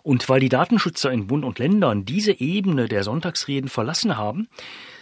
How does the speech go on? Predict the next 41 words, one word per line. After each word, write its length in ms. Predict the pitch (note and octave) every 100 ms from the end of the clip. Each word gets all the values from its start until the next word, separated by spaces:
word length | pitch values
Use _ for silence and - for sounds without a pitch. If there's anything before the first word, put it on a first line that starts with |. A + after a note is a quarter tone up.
| _
sogar 380 | - C3 C3 B2+
sieben 360 | G#2 E3 G#3+ G3+
konkrete 440 | E3 - A3 F#3
Forderungen 600 | - G3 A3 B2+ G#2+ G#2+
eben 280 | A#2 A#2 B2
an 80 | A#2
die 60 |
künstliche 420 | - D#3 - D3
Intelligenz 420 | D#3 C3+ B2 G3+ -
formuliert 440 | B2+ G2+ G2 G#2+
haben, 300 | A#2+ C#3 G3+ - - -
ist 240 | - F3+ -
eben 180 | F3 E3
auch 160 | C#3
deren 360 | - E3 F3+ C#3
Hambacher 380 | F#3 F#3 - C#3
Erklärung 680 | - - G#2+ D#3 G3 G3+
der 180 | D#3+ C#3+
E-U-Kommission 880 | C3+ D3 G3 G#3 E3+ - F3 F3 E3+
und 220 | C3 -
der 80 | B2
Bundesregierung 720 | B2 F3+ G3 D#3+ C3+ D#3+ F3
auch 120 | C#3
entsprechend 380 | D#3 - F3 F3+
vorgehalten 560 | - A#3+ F#3 A#2+ A2+ G2
worden 180 | G2 G2
von 160 | A2
Kritikern. 460 | - G2 G2 F#2+ F#2+ - - -
So 140 | C3
in 60 | B2
der 100 | C3
Art, 180 | B2 C3+
"Zieht 400 | - - F3 -
mal 240 | F#3 F3+ -
aus 180 | C3+ -
der 160 | B2+
Hambacher 340 | C#3 D#3+ D#3 D#3+
Erklärung 560 | - A#2+ A2+ C3 D#3+ -
ein 80 | E3+
paar 160 | C#3+ A2+
Konsequenzen." 640 | A2+ A#2 - C3 F#2+ -